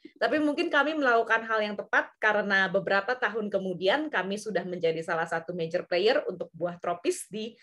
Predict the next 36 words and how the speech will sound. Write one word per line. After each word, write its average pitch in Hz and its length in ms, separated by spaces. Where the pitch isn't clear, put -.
eh, 196 160
sejauh 196 400
ini 208 160
kami 240 240
sudah 214 320
ekspor 220 320
di 202 80
sembilan 233 320
belas 254 160
negara 202 480
di 202 160
dunia, 196 480
terutama 214 400
pasar 196 320
terbesar 180 480
kami 220 240
adalah 165 240
Eropa, 180 480
Cina, 196 320
dan 160 160
juga, 160 320
eh, 160 320
Australia. 160 640
Eh, 196 240
ini 226 80
adalah 220 320
jenis-jenis 214 480
buah 208 240
yang 214 240
kami 214 160
kirim, 247 560
eh, 160 400
buah, 175 360
eh, 156 480
jeruk 175 400
purut, 247 400